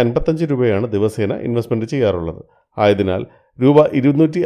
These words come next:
അൻപത്തഞ്ച് എന്ന് എൻ്റർ ചെയ്യുന്നു. Invest now ബട്ടണിൽ ക്ലിക്ക് ചെയ്യുന്നു. ക്യു ആർ കോഡ് സ്കാൻ ചെയ്യുന്നു.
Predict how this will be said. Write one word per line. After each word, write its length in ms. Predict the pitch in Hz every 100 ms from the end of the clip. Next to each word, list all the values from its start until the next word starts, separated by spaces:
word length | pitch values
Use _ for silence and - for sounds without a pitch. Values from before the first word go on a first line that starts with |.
| 131
അൻപത്തഞ്ച് 480 | 127 147 156 147 175
എന്ന് 300 | - 123 117
എൻ്റർ 180 | 110
ചെയ്യുന്നു. 440 | 107 101 87 90 123 - _ _ _ _ _ _ _ _ _ _ _ _ _ _ _ - 120
Invest 280 | 123 120 127
now 100 | 120
ബട്ടണിൽ 360 | 110 110 113 110
ക്ലിക്ക് 220 | 113 107 -
ചെയ്യുന്നു. 340 | 143 143 156 214 - _ _ _ _ _ _ _ _ _ _ _ _ _ _ _ _
ക്യു 120 | 117 120 120
ആർ 40 | 117 123
കോഡ് 260 | 117 98 -
സ്കാൻ 260 | 113 107 110
ചെയ്യുന്നു. 440 | 139 139 147 185